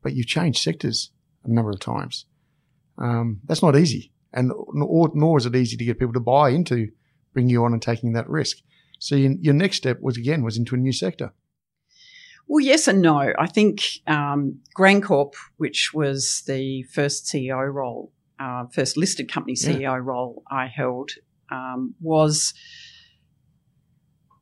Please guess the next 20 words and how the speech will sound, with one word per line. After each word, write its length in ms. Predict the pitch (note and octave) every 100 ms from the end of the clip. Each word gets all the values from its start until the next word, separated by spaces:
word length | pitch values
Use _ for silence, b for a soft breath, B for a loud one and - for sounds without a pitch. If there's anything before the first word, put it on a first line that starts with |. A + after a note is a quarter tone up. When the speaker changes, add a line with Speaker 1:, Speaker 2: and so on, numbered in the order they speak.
| _ _ -
Speaker 2:
was, 340 | D3 C#3 - -
you 200 | B2+ C#3+
know, 60 | C3+
clearly 480 | - D3+ C#3 C3+ -
it's, 160 | C#3 - - -
it's, 220 | C#3+ - -
it's 220 | C#3 -
really 260 | D3 C3+ -
agribusiness. 880 | C3+ C#3+ C#3 B2+ B2 B2 A3 - -
Speaker 3:
Yep. 140 | C#3+
Speaker 2:
However, 600 | - G#3+ F#3+ G3 G3+ G3 -
I 80 | G3+
think 180 | D#4
it 180 | E4+ E3+
built 240 | E3+ E3 D#3+ -
a 80 | D3+
lot 380 | C#3 C#3+ D3+ D3
on 260 | C#3+ C#3
what 160 | C#3 C#3
I'd, 220 | C3+ C3+